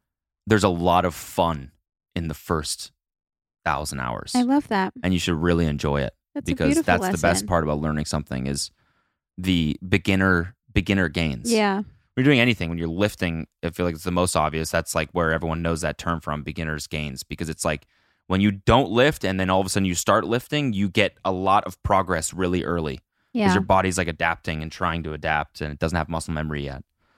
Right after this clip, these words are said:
Speaker 1: So that part is fun. It can be fun. You should try to enjoy that.
Speaker 2: Yeah.
Speaker 1: Because every time I make a song now, I get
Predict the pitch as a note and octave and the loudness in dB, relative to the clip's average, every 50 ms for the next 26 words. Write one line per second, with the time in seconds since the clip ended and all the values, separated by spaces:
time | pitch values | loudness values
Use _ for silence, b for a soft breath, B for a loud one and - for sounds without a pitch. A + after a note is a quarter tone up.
0 | _ _ _ _ _ _ _ _ _ _ _ - - A#2 A2 G#2+ G2 F#2 - - | _ _ _ _ _ _ _ _ _ _ _ 2 6 6 8 8 6 4 0 -4
1 | - G2 A#2+ C#3 D3+ - - B2 C3+ C3+ B2+ - - B2 A#2+ G#2+ G2+ - - - | 0 4 4 4 4 2 2 4 4 4 2 2 2 2 2 2 0 -4 -6 -8
2 | _ _ _ - - G#2+ F#2+ D#2+ C#2+ C2 - _ _ _ _ _ _ _ _ _ | _ _ _ -2 0 0 2 0 -2 -8 -12 _ _ _ _ _ _ _ _ _
3 | _ _ - G2+ - - A2 G2+ G2 F#2+ E2 D#2+ D2+ - - D2+ D2+ D2+ D2+ D2+ | _ _ -4 -2 -2 0 2 2 2 2 0 -2 -4 -4 -4 -4 -2 -4 -6 -6
4 | - F2+ F#2 F#2+ E2+ E2 D#2+ D2+ D2+ D2+ D2 D2 D2 D2 C#2 B1+ - - C#4 B3 | -8 -4 0 0 2 2 0 -2 -4 -6 -6 -4 -4 -4 -6 -6 -8 -6 -4 -2
5 | A3+ A3 G#3 G3+ G#3 F2 D#2+ D#2 D2 - - _ _ _ _ _ _ _ _ _ | -2 0 0 -2 -2 -4 -6 -6 -8 -12 -18 _ _ _ _ _ _ _ _ _
6 | _ _ - A#2 A2 A#2+ A#2 - B2 A2 G#2+ G#2+ G#2 F#2 F#2+ F#2+ - G2 - - | _ _ 2 4 4 4 4 6 6 6 6 4 4 2 0 0 0 -2 -2 0
7 | F#2 E2+ E2+ G2 G#2+ A2+ B2 C3 A#2 F2+ E2+ E2+ E2 - F#2 F2 | 0 0 2 0 0 0 0 2 2 2 0 0 0 0 -2 -2